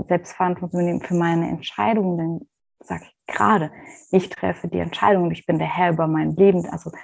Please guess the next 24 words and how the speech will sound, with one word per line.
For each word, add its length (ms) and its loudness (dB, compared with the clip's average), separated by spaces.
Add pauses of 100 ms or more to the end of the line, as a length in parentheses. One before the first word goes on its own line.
(340)
kann 180 -2
ich 140 -4
auch 80 -10
sagen, 300 -2
was 160 -8
ich 80 -14
möchte 320 -2
oder 80 -6
was 200 -8
ich 160 -20
nicht 240 0
möchte. 220 -4
Und 180 -4
viele 360 6 (300)
haben 180 -2
einfach 360 -6 (100)
verlernt, 500 -2
Entscheidungen 640 -2
zu 100 -8
treffen 340 -6
und 80 -2
entscheiden, 300 -4
sagen, 160 -2
„Hier, 220 6